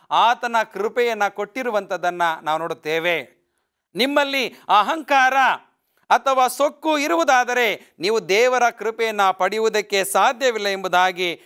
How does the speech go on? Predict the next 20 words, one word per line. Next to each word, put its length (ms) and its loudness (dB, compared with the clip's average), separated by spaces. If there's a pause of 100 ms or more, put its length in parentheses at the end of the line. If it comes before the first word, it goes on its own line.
(120)
ನಾವು 160 2
ನೋಡುತ್ತೇವೆ. 880 -2 (240)
ಯಾಕೆಂದರೆ 880 0 (680)
ಗಲಾತ್ಯದವರಿಗೆ 680 2
ಬರೆದ 300 0
ಪತ್ರಿಕೆ 840 -2 (120)
ಆರನೇ 400 2
ಅಧ್ಯಾಯ 480 2 (420)
ನಾಲ್ಕನೇ 560 2
ವಚನವನ್ನ 540 0
ನಾವು 260 0
ಓದುವುದಾದರೆ 920 0 (140)
ಅಲ್ಲಿ 240 -2
ದೇವರ 300 2
ವಾಕ್ಯವು 580 0
ಸ್ಪಷ್ಟವಾಗಿ 880 0 (300)
ಈ 200 0
ರೀತಿಯಾಗಿ 540 0
ಬರೆಯಲ್ಪಟ್ಟಿದೆ 720 -2
ಪ್ರಿಯರೇ. 720 -2